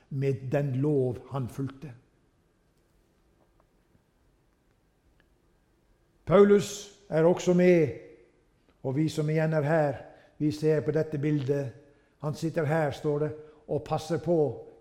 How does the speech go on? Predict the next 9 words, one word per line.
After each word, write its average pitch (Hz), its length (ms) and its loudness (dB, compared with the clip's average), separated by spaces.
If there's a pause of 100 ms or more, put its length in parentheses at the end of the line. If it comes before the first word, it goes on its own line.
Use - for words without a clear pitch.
klærne 139 640 0
til 147 160 -4
de 151 200 -2
som 135 280 -6 (960)
vi 135 80 -6
ser 147 240 -2
her, 135 380 -4 (420)
Steiner 135 540 -2 (420)
Stefanus. 117 840 -10